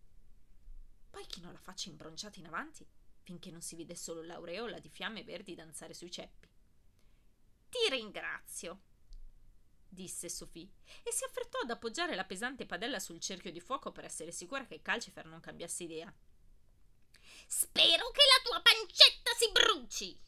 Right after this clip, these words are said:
sbuffò Calcifer da sotto la padella. Sophie sistemò le fette di pancetta che cominciarono a sfrigolare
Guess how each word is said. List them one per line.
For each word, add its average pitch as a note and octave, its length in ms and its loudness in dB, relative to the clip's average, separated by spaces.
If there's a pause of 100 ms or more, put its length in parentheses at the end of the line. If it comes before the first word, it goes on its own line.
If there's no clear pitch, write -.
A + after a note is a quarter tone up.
(720)
sbuffò E3 540 -14
Calcifer E3+ 640 -8 (120)
da F#3 200 -12
sotto F3 340 -10
la E3+ 100 -8
padella. E3+ 480 -12 (1800)
Sophie - 440 -8 (560)
sistemò F3+ 680 -4
le E3 120 -8
fette B3 300 -12
di G#3 80 -12
pancetta G#3+ 580 -10
che F#3 120 -14
cominciarono A#3+ 580 -10
a F3+ 40 -10
sfrigolare E3 720 -10